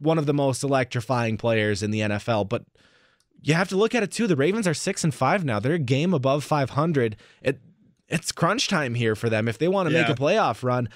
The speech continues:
Speaker 1: The Browns are two games ahead of them. The Browns are eight and three. Steelers undefeated still on the year. They've got a long way to go if they want to make a run at the playoffs here in the A F C.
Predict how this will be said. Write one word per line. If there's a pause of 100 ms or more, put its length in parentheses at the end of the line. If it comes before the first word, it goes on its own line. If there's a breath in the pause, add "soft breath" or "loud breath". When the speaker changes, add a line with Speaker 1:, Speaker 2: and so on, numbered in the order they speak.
(180 loud breath)
Speaker 1:
The
Browns
are
two
games
ahead
of
them.
The
Browns
are
eight
and
three. (260 loud breath)
Steelers
undefeated
still
on
the
year.
They've
got
a
long
way
to
go
if
they
want
to
make
a
run
at
the
playoffs
here
in
the
A
F
C.